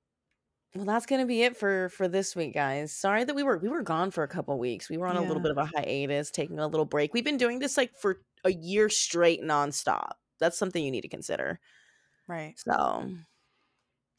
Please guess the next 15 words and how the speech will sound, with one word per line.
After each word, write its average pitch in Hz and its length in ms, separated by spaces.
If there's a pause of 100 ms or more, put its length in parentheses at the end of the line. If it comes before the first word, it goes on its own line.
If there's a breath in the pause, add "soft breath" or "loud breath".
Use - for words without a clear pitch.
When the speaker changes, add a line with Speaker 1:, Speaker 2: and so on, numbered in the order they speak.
(120)
Speaker 1:
taking 208 240
a 202 40
Speaker 2:
Yeah. 196 60
Speaker 1:
little 185 140
breaky 151 260
break 143 200
was 143 120
good 139 180
for 147 160
us, 143 200
I 151 120
think. 147 420
Get 160 120
a 151 60
little, 143 300